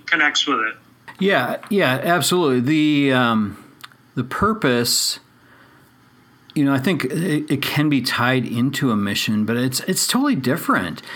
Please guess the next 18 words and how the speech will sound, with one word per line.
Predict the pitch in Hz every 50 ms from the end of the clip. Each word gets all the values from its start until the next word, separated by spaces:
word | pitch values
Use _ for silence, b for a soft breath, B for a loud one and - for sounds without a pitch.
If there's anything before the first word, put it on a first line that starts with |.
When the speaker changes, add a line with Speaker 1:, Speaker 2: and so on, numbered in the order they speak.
| B B
Speaker 2:
It's, | 160 156 - -
it's, | - - 156 143 -
it | - - 160 151 160
is | 202 220 196
that | 208 180 151 139
emotional | 139 131 127 127 127 123 - - 135 120 113
connection | - - 131 120 117 117 - - 131 113 113
that | 110 110 92
you | 107
mentioned. | 107 104 104 104 107 - 117 107 101 101 104 - B B B B B B B B B
Um, | 139 123 123 123 123 123 120 120 117 113 110 107 104 95 - - - - - -
I | 139
think, | 139 135 - 311 320 294 - - - -
you | 175 175
know, | 175 151
especially | - 156 - - - 226 226 - 302 277
today | 226 - 143 123 - 110 117 139 151 143
with, | 135 127 123 117 - -